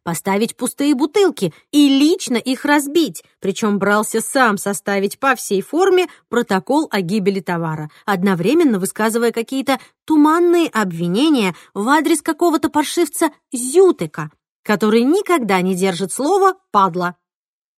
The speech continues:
Тереса опять жутко раздёргалась из-за очередной преступной аферы.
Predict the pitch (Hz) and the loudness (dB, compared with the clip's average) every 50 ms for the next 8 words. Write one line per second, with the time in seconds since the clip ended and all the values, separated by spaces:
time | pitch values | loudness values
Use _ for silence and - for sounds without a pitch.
0 | _ - 202 196 196 214 233 220 - 240 - - 214 220 - 202 185 170 151 151 | _ -2 0 2 2 2 0 0 -2 -4 -4 -2 -2 -2 0 0 0 0 0 -2
1 | 135 185 208 160 - - 180 170 165 160 147 160 180 208 214 196 254 254 269 254 | -2 -4 -4 -4 -4 -6 -4 -4 -4 -4 -2 -2 -2 -2 -2 -2 -2 -2 -2 -2
2 | - _ _ - - 226 185 165 190 202 196 185 - 214 196 180 160 185 190 233 | -4 _ _ -6 -4 -2 -2 0 -2 -2 -2 -2 -2 -2 -2 0 0 0 0 0
3 | 233 - 254 240 - - 208 190 - 208 202 208 - 226 220 165 - 190 160 147 | 0 -2 -4 -6 -4 -4 -4 -4 -2 -2 -2 -2 -2 -4 -6 -4 -4 -6 -6 -4
4 | 143 139 | -6 -8